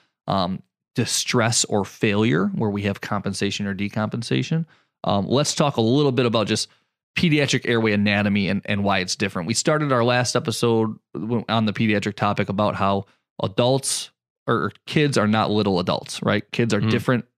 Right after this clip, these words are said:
Speaker 1: kind of different beings <laughs> medically when it comes to, um, assessment and treatment. So this is a lot of the reasons why. So why don't you walk us through a little bit just some of the dis-, differences
Speaker 2: Sure.
Speaker 1: about pediatric airways?
Speaker 2: And the reason we focus in on this is because,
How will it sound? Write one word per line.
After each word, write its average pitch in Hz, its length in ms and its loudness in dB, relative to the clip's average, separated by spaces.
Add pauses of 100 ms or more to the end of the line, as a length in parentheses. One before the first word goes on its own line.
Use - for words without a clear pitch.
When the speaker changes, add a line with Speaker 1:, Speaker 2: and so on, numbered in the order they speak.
(240)
Speaker 1:
kind 117 160 2
of 104 80 -2
different 135 320 0
beings 120 460 2
<laughs> - 20 -2
medically 113 540 2
when 95 160 0
it 76 100 -6
comes 101 320 -2
to, 98 360 -2 (400)
um, 95 220 -2
assessment 104 540 0
and 92 120 -6
treatment. - 440 -10
So 101 300 -2 (280)
this 117 360 0
is 120 100 0
a 120 40 2
lot 107 220 2
of 107 60 2
the 107 60 2
reasons 107 300 2
why. 117 400 4 (300)
So - 140 -2
why 113 80 2
don't 120 100 0
you 123 80 2
walk 110 240 0
us 110 100 -2
through 110 140 0
a 104 40 2
little 98 120 0
bit 95 160 -2
just - 160 -8
some 107 120 -2
of 98 40 -4
the 92 80 -2
dis-, 104 300 -2 (320)
differences 101 580 0
Speaker 2:
Sure. - 100 -6
Speaker 1:
about 95 220 -2
pediatric 76 420 -2
airways? 58 260 -4
Speaker 2:
And 156 100 2
the 151 40 4
reason 247 240 2
we 156 80 0
focus 147 340 0
in 139 100 2
on 117 120 2
this 123 240 0
is 107 60 -4
because, 107 580 0